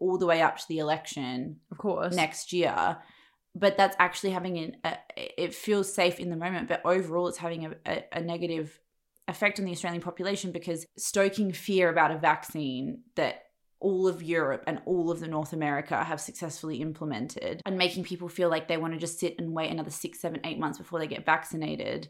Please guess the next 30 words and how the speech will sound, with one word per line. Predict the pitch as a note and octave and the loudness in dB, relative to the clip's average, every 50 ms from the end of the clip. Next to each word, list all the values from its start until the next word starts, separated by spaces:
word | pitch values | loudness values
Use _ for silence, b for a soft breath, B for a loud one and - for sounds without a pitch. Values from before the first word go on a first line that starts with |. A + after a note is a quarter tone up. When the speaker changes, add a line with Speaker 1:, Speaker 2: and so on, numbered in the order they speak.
| _ _ | _ _
Speaker 1:
because | - F#3 F3+ - F3 F3 E3 D#3 D3 - - | -4 -4 -4 -2 0 0 0 0 -2 -8 -14
you | F3 D3 D#3 F3+ F3 | -14 -10 -8 -8 -6
wanna | D#3+ E3 D#3+ D3+ D3 | -4 -2 -2 -2 -4
keep | - - - E3 D#3 - - | -6 -8 -8 -8 -8 -10 -10
the | - - | -8 -6
support | - - F#3 F#3+ - E3+ F3 F3 E3+ E3+ | -4 -4 -4 -6 -2 4 6 6 6 6
around | F3 E3+ E3 E3 D#3+ D#3+ D#3+ D#3 | 4 0 2 2 0 0 0 -2
y-, | D3+ D3+ - - - _ _ | -6 -10 -12 -16 -20 _ _
you | - - E3 D3+ F3 G3 G3 E3 C#3 G#2+ - E2+ - E3 - _ _ _ _ _ _ _ _ _ _ _ _ - | -14 -12 -10 -6 -4 0 0 0 0 0 -2 -4 -6 -6 -8 _ _ _ _ _ _ _ _ _ _ _ _ -4
is | F#3 F3 F3+ | -2 0 2
really | G3 G3 F#3+ | 2 2 4
bad | F#3+ F#3 F3+ F3 E3+ | 6 8 8 8 8
'cause, | E3+ E3+ D3 | 6 2 -2
like | E3+ E3 E3 | -2 -2 -2
you | - E3 | -4 -4
said, | F#3 E3 - | -2 -2 -2
it | - | -2
just, | - D3 - | -6 -10 -10
it | - | -10
just, | D#3+ D#3 - - | -10 -10 -10 -10
it's | - - - | -10 -10 -10
just | E3 D3+ - | -10 -10 -8
opening | - D#3+ - D#3+ D#3 D#3 | -8 -8 -8 -8 -8 -10
the | - | -10
country | - D#3+ D#3 - - - D3+ | -8 -8 -8 -8 -4 -2 -2
up, | D3 - - | -2 -2 -4
basically. | D3 - - - - - - - - - | -6 -8 -8 -10 -14 -14 -14 -12 -10 -8
It's | - - | -8 -6
creating | - G3 F3 F3 F3 F3+ | -2 0 0 2 2 0
an | E3+ | -2